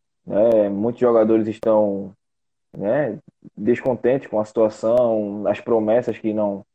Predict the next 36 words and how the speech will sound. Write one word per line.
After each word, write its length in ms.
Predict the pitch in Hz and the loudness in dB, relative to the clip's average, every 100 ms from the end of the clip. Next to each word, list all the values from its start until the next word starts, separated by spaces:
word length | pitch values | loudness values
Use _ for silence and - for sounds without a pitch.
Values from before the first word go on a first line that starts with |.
| _ _ _ - | _ _ _ -6
não 160 | 113 | -6
chegam. 300 | 113 135 143 | 0 2 4
E 20 | |
eu 100 | 151 | 4
costumo 280 | 147 - 143 | 2 -2 -4
falar 360 | 139 135 131 135 | 2 4 6 4
de 80 | 139 | 2
que 400 | - 139 120 - _ _ - | 2 2 2 -2 _ _ -2
jogador 300 | 117 127 135 | 2 4 2
de 100 | 120 | -2
futebol, 800 | 123 139 110 113 123 123 107 107 _ _ _ _ _ | -4 -2 2 4 6 4 0 -4 _ _ _ _ _
ele, 760 | 113 117 131 135 123 107 101 - - | 0 4 4 4 6 4 2 -2 -14
desculpe 460 | 98 - 151 147 - | -18 -2 0 0 0
se 100 | 120 | 2
alguém 220 | 113 117 | 2 2
se 100 | 120 | 0
ofender 420 | 107 117 107 113 | 0 0 2 2
com 80 | 110 | 0
isso 80 | - | -4
que 60 | |
eu 60 | 107 | -4
vou 80 | - | 0
falar, 240 | 101 123 | 2 2
mas 200 | 120 107 | 2 2
é 80 | 107 | 2
verdade, 440 | 107 98 107 113 | 0 0 0 0
jogador 280 | 117 117 120 | 2 4 2
de 80 | 117 | -2
futebol, 260 | - 123 131 | -2 2 4
ele 100 | 135 | 4
ama 220 | 139 143 | 2 -2
o 20 | |
clube, 320 | - 139 117 | 2 2 2
né? 140 | 101 104 | 0 0
Ele 180 | 107 | 2
ama, 400 | 113 120 123 123 | 2 2 0 0